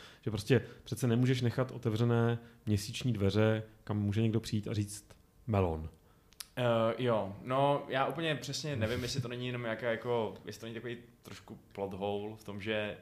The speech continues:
Speaker 2: já si, takhle.
Speaker 1: Ne, to, to, to je spíš jako, jako právě, že nám to poskytuje prostor pro spekulaci. Já bych si, já bych čekal, že i takové dveře vlastně mají nějakou pojistku <laughs> bezpečnostní. A že když řekneš: „Zavřená Morie“, tak se zavřou i tyhle dveře.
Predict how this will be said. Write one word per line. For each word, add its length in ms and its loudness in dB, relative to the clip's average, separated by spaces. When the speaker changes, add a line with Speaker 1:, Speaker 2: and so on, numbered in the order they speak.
Speaker 2:
já 140 -4
si, 160 -6
takhle. 260 -2
Speaker 1:
Ne, 100 6
to, 140 -2
to, 320 -2
to 100 -2
je 120 2
spíš 220 -8
jako, 220 -2
jako 260 -6
právě, 220 2
že 60 2
nám 120 2
to 60 0
poskytuje 340 0
prostor 280 -4
pro 120 -8
spekulaci. 460 -4
Já 60 2
bych 140 -4
si, 240 -2
já 100 -4
bych 260 -6
čekal, 420 -6
že 100 -6
i 80 -8
takové 320 -6
dveře 400 -6
vlastně 260 -8
mají 380 0
nějakou 360 -2
pojistku 520 -6
<laughs> 120 -20
bezpečnostní. 640 -10
A 60 -12
že 80 -6
když 180 -4
řekneš: 360 -6
„Zavřená 360 0
Morie“, 420 -4
tak 140 -14
se 80 -10
zavřou 320 -4
i 40 -10
tyhle 220 -8
dveře. 220 -14